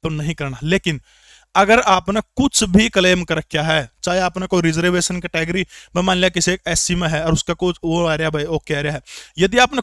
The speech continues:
कुछ भी क्लेम कर रखा है, चाहे आप आरक्षण मांग रहे हो, चाहे आप पी पाँच नंबर मांग रहे हो प्रोविजनल के, चाहे आप खेल कोटे का कोई सर्टिफिकेट आपने लगा रखा, कुछ भी क्लेम कर रखा आपने, तब आपने वो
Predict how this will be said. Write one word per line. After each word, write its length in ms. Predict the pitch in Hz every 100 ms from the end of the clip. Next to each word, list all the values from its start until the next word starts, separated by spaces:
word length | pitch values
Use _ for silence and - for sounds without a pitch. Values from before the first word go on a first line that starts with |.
| -
कुछ 240 | 240 -
भी 80 | 262
क्लेम 280 | 214 202 190
कर 140 | 170
रखा 160 | 151 156
है, 40 |
चाहे 180 | 190 190
आप 120 | 190 160
आरक्षण 380 | 160 - 185
मांग 220 | 185 185 190
रहे 140 | 190
हो, 240 | 165 185 - - -
चाहे 160 | 190 208
आप 160 | 196 -
पी 100 | 196
पाँच 360 | - 175 165
नंबर 240 | 165 165 170
मांग 240 | 170 185
रहे 80 | 185
हो 40 |
प्रोविजनल 480 | 180 165 160 160 165
के, 200 | 160 165
चाहे 420 | 165 - - 190
आप 120 | 202 180
खेल 260 | - 175
कोटे 280 | 185 180 190
का 80 | 190
कोई 140 | 180
सर्टिफिकेट 440 | 175 160 170 175 170
आपने 220 | 160 165
लगा 160 | 160
रखा, 140 | 160 170
कुछ 340 | - 247 -
भी 260 | 214 180 247
क्लेम 320 | 240 233 220
कर 120 | 214
रखा 220 | 190 -
आपने, 200 | 180 180 175 -
तब 160 | 214
आपने 380 | 185 - 160 175 - _ _ _ _ _ _ _ _ 156
वो 360 | 165 220 226